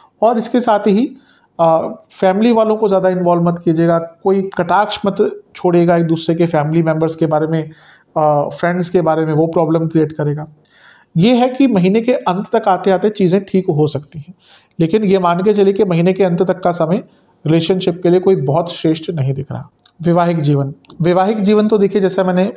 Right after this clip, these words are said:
शुरू में ही कहा था, थोड़ा कष्टकारी रहेगा। मंगल दोष already लग चुका है। मैं ये भी कई बार बता चुका हूँ, ये इस पे ज्योतिष में विरोधाभास है कि क्या दूसरे घर का मंगल, मंगल दोष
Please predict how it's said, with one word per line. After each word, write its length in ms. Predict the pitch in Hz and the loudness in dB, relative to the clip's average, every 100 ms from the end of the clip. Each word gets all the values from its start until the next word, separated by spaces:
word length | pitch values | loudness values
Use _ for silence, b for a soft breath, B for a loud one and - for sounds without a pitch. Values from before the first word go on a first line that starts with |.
| - | -12
शुरू 260 | - 165 | -4 0
में 100 | 165 | 2
ही 80 | 165 | 0
कहा 180 | 160 151 | 0 -2
था, 120 | 147 | -2
थोड़ा 240 | 160 170 165 | -2 -2 0
कष्टकारी 520 | 156 151 - 151 151 | -2 -4 -4 -2 -2
रहेगा। 380 | 147 143 147 147 B B B _ | 0 0 -2 -8 B B B _
मंगल 280 | 160 170 196 | -2 0 2
दोष 260 | 196 202 202 - | 2 0 -2 -2
already 320 | 185 170 170 | 0 2 2
लग 160 | 175 165 | 0 -2
चुका 220 | - 165 | -4 -4
है। 160 | 160 160 - b b b _ _ - _ _ 160 | -4 -6 -16 b b b _ _ -20 _ _ -2
मैं 100 | 156 | 0
ये 120 | 156 | 2
भी 120 | 185 | 2
कई 160 | 185 170 | 0 0
बार 100 | 170 | 0
बता 160 | 165 | -2
चुका 200 | 160 170 | -2 -2
हूँ, 100 | 170 | 0
ये 180 | 165 165 | 2 0
इस 240 | 175 - | 0 -4
पे 460 | - 170 165 190 - 147 | -4 0 0 0 -6 -4
ज्योतिष 420 | 151 147 160 - | -2 -2 -2 -2
में 60 | |
विरोधाभास 600 | 151 147 147 151 151 151 151 | -2 0 0 0 0 -2 -2
है 180 | 160 160 B B _ | -4 -4 B B _
कि 120 | - 147 | -8 -2
क्या 160 | 156 | -2
दूसरे 340 | 151 160 151 160 | 0 -2 -2 -2
घर 140 | 156 | 0
का 120 | 156 | -2
मंगल, 460 | 156 156 156 156 160 - 151 | -2 -2 0 -2 -4 -6 -2
मंगल 240 | 151 151 | 0 0
दोष 200 | 156 151 | 0 -2